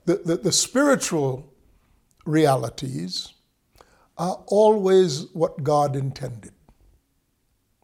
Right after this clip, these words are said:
But he started out with the natural. Because when God established creation,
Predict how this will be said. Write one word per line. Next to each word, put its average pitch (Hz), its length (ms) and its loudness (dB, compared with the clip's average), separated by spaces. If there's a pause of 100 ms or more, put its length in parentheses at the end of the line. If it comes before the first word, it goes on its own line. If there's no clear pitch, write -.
(1700)
But 180 100 2
he 202 60 0
started 156 640 8
out 247 580 6 (240)
with 160 200 -4
the 190 80 -2
natural. - 640 -8 (2000)
Because 165 800 4 (840)
when 190 260 0
God 233 360 4
established - 1160 0 (960)
creation, 156 840 0